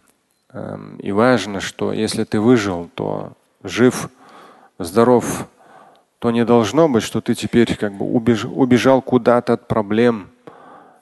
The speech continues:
или вот, альхамдулилля, там отдышался, ещё что-то. Нет. То есть от проблем не убежишь, они, они тебя в любом случае настигнут. Но вот этот вот хадис, он очень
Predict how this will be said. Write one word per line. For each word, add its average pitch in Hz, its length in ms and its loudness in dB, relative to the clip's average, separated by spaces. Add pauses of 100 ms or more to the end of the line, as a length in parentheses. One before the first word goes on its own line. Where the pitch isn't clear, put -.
или 101 160 -4
вот, 117 260 4
альхамдулилля, 113 520 0
там 107 220 -2
отдышался, 104 720 0
ещё 107 280 -4
что-то. 107 640 -6 (640)
Нет. 98 400 -8 (180)
То 98 120 -10
есть - 640 -12 (100)
от 120 200 -10
проблем 127 400 2
не 113 80 0
убежишь, 123 440 -2
они, 92 260 -10
они 104 220 -8
тебя 104 200 -8
в 98 60 -10
любом 123 220 0
случае 107 340 -6
настигнут. - 680 -10 (1160)
Но 120 100 -6
вот 127 160 0
этот 131 260 2
вот 123 240 0
хадис, 151 640 -2
он 131 300 -2
очень 117 520 -4